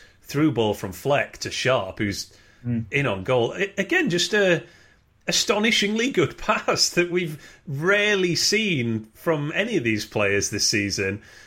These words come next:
Speaker 1: And, uh, Sharp does pretty well, to be fair, um, you know, considering he's not got the, uh, the motor of, uh, of Burke or someone like that. He gets it onto his left foot, and, um, De Gea saves it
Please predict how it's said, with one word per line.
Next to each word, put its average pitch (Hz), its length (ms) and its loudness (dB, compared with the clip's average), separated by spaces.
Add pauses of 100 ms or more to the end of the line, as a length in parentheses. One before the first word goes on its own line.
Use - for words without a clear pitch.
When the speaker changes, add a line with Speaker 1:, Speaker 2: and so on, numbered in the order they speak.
(180)
Speaker 1:
And, 113 280 0
uh, 113 440 2 (280)
Sharp 220 320 2
does 175 140 2
pretty 185 240 2
well, 151 240 4
to - 120 -8
be 104 100 -6
fair, 101 360 0 (120)
um, 98 520 -2
you 110 120 -4
know, 101 160 -4 (180)
considering 104 440 -6
he's 98 140 -6
not 107 200 -4
got 98 160 -6
the, 98 280 -2
uh, 98 200 0 (540)
the 113 100 -2
motor 117 580 2
of, 104 180 -2
uh, 104 320 2
of 104 200 -6
Burke 113 340 -2
or 110 100 -2
someone 107 320 -2
like 107 160 -2
that. 117 320 -2
He - 60 -14
gets 131 260 -4
it 120 40 -4
onto 110 200 -6
his 92 100 -6
left 107 200 -2
foot, 104 260 -2
and, 101 300 0
um, 98 520 0 (600)
De 107 140 -2
Gea 98 280 0
saves 98 380 -2
it 98 160 -2